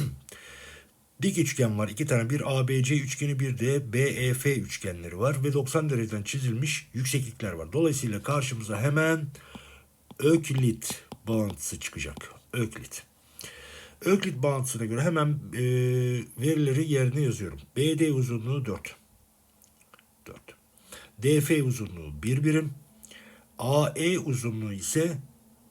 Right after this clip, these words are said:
dört birim olarak verilmiş. Buna göre şimdi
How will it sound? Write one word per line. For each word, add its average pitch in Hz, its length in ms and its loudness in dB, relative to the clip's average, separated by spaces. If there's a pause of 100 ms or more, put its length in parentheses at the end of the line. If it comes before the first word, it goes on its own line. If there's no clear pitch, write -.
(140)
dört 156 300 8
birim 98 220 -4
olarak 76 400 -10 (540)
verilmiş. 151 600 0 (580)
Buna 175 260 2
göre 120 380 0 (580)
şimdi 127 420 -4